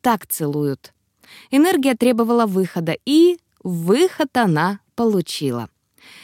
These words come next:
Сложно оказалось быть с Клеем тихо, но бесконечно легко находиться просто рядом, обнимать и чувствовать его дыхание. В этот момент я решила, пусть все это останется эпизодом из моей жизни,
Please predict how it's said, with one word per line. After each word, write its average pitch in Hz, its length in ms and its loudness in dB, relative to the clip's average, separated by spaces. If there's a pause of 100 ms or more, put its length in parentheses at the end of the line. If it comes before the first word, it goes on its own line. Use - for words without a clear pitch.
Сложно 320 440 2
оказалось 254 440 0
быть 214 180 0
с - 40 -10
Клеем 233 380 2
тихо, 170 500 -4 (280)
но 254 140 2
бесконечно 247 640 0
легко 220 320 0
находиться 214 580 -2
просто 240 360 -2
рядом, 160 520 0
обнимать 170 680 0
и 180 100 0
чувствовать 269 640 -4
его 170 220 0
дыхание. 151 640 -4 (800)
В 226 120 0
этот 277 200 -2
момент 320 380 2
я 262 80 0
решила, 208 500 -2 (120)
пусть 339 220 -2
все 339 220 -6
это 403 260 -2
останется 262 600 -2
эпизодом 254 500 0
из 196 100 -4
моей 233 320 0
жизни, 175 500 -4